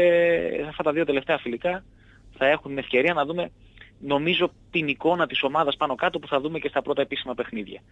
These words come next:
Ε, και είναι καλά φιλικά. Και το σημερινό με το Περιστέρι. Το Περιστέρι έχει επιστρέψει στην, ε, στην Α ένα, έχει προπονητή τον Αργύρη Πευλάκη,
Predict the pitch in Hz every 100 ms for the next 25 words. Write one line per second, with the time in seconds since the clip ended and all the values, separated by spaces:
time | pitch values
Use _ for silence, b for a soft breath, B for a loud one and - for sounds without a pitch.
0 | b b b - 113 110 113 - 156 160
1 | 147 151 117 104 98 139 135 123 117 120
2 | 110 107 - 156 127 120 113 139 135 123
3 | 110 131 127 113 101 - b b b b
4 | - - 101 101 101 95 92 92 90 -
5 | 117 110 107 156 170 160 156 131 120 123
6 | 110 123 113 113 107 95 110 156 156 165
7 | 165